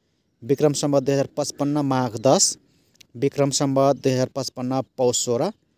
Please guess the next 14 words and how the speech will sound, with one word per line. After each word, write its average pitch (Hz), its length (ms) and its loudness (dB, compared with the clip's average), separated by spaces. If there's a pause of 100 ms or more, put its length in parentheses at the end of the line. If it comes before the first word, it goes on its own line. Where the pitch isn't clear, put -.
(360)
विक्रम 131 320 0
सम्वत 127 360 0 (260)
दुई 120 260 0
हजार 123 380 0
पचपन्न 127 500 -6 (160)
पौष 127 280 -2
तिस - 300 -2
गते। - 220 -10 (1160)
र 117 400 0
यसको 127 260 -2
सही 139 180 2
उत्तर 131 260 -2
रहेको 127 260 -4
छ 143 100 -4